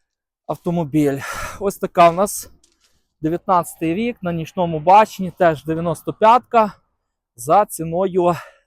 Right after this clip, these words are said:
е, саме двадцять чотири шістсот торг. І за тридцять одну п'ятсот теж дев'яносто п'ятка.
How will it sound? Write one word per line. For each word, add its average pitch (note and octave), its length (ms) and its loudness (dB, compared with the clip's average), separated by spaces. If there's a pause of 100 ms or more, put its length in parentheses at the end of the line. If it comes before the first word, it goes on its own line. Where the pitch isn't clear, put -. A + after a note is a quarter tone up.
(140)
е, C#3 380 -2
саме F3 640 0 (600)
двадцять D3+ 600 2
чотири E3+ 420 -4
шістсот F#3 600 0 (320)
торг. D3 460 0 (600)
І B3+ 280 -4 (280)
за E3 240 2
тридцять - 440 -8
одну F3 200 -6
п'ятсот G3+ 540 0 (640)
теж F3 380 2 (200)
дев'яносто E3 480 -6
п'ятка. A3+ 600 0